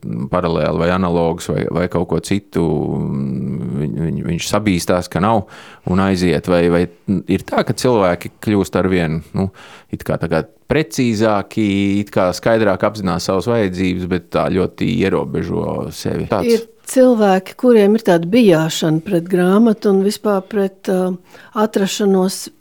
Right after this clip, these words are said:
Speaker 2: ā, veikalā, kurā viņš ir vienīgais pircējs, piemēram,
Speaker 1: Mhm,
Speaker 2: tajā
Speaker 1: mhm.
Speaker 2: mirklī. Ā, man tas ļoti patīk, ja mēs esam divatā ar manu pircēju, tad es, ā, ar viņu varu strādāt individuāli.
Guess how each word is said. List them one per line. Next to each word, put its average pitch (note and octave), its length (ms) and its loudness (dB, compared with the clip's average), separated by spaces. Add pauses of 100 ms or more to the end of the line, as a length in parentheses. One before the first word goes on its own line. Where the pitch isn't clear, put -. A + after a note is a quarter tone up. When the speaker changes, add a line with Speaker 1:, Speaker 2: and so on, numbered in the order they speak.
(220)
Speaker 2:
ā, G3+ 200 -2
veikalā, G#3 720 2
kurā G#3 380 2
viņš G#3 280 0
ir G3 160 -2
vienīgais G3 560 2
pircējs, - 600 -2
piemēram, E3+ 360 0
Speaker 1:
Mhm, - 80 -10
Speaker 2:
tajā F3 160 0
Speaker 1:
mhm. F3 100 2
Speaker 2:
mirklī. F3 400 -4 (720)
Ā, G2+ 520 -4 (1080)
man B3 400 4
tas A3+ 200 2
ļoti A3+ 380 2
patīk, F#3 520 0
ja F3+ 60 2
mēs F#3 280 2
esam E3+ 220 -2
divatā F3 520 2
ar F3 100 -4
manu E3+ 280 0
pircēju, F3+ 720 -4 (140)
tad G3+ 220 0
es, G3+ 120 0 (140)
ā, G#3 260 -6
ar G#3+ 240 -2
viņu A3+ 260 4
varu G3 160 0
strādāt G3 580 -2
individuāli. F#3+ 800 -2